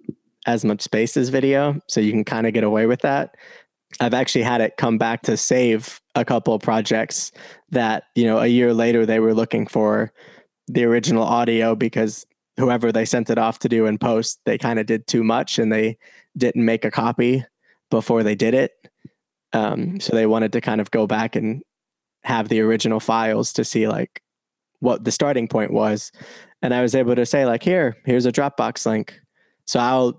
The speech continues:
typically go put them all on my Dropbox. And then when I hit the end of the year, I'll just kind of archive everything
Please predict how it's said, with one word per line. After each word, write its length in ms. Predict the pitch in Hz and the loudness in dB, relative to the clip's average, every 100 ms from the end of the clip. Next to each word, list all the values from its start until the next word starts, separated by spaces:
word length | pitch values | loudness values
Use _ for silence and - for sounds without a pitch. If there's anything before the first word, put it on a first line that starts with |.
| - | -4
typically 500 | 156 156 139 139 127 | -2 -2 0 0 0
go 580 | 127 123 123 120 120 120 _ _ | 0 2 2 2 0 -4 _ _
put 180 | - 135 | -2 0
them 140 | 131 123 | 0 2
all 200 | 123 123 | 2 2
on 80 | |
my 140 | 117 107 | 0 -2
Dropbox. 840 | 117 113 - 127 120 - - - - _ | -2 -2 -2 -2 -4 -8 -10 -12 -20 _
And 200 | 120 113 | 0 2
then 440 | 113 110 107 113 113 _ | 2 0 0 -2 -6 _
when 160 | - 117 | -2 -2
I 80 | 110 | 0
hit 220 | 123 117 | -2 0
the 120 | 117 | 0
end 120 | 117 | 2
of 120 | 110 104 | 0 2
the 120 | 110 | 2
year, 340 | 107 110 110 - | 2 2 2 0
I'll 120 | 107 | 0
just 200 | 107 - | -2 -2
kind 140 | 113 | -2
of 100 | 104 - | 0 0
archive 540 | 110 110 117 117 113 | -2 -2 -2 0 0
everything 600 | 117 120 120 131 127 123 | 0 0 0 0 0 -4